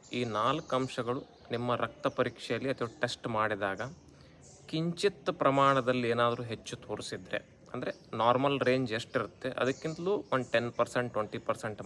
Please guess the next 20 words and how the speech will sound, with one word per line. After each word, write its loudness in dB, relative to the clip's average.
ಮಾತ್ರ 2
ಹೆಚ್ಚಿಗೆ 0
ತೋರಿಸಿದ್ರೆ -4
ಯಾವುದೇ 2
ಕಾರಣಕ್ಕೂ -2
ಇಮಿಡಿಯೇಟ್ಲಿ 0
ಮೆಡಿಸಿನ್ಸನ್ನು -4
ಸ್ಟಾರ್ಟ್ -4
ಮಾಡೋಕ್ಕೆ -8
ಹೋಗಬೇಡಿ. -6
ಒಂದು 2
ತಿಂಗಳನ್ನು 0
ನೀವು -2
ಟೈಮ್ 4
ತೆಗೆದುಕೊಳ್ಳಿ, -6
ಎಲ್ಲಿ 2
ತಪ್ಪಾಗಿದೆ 0
ಅಂತ -6
ತಿದ್ದುಕೊಳ್ಳಿ. 0
ಎಲ್ಲಿ 2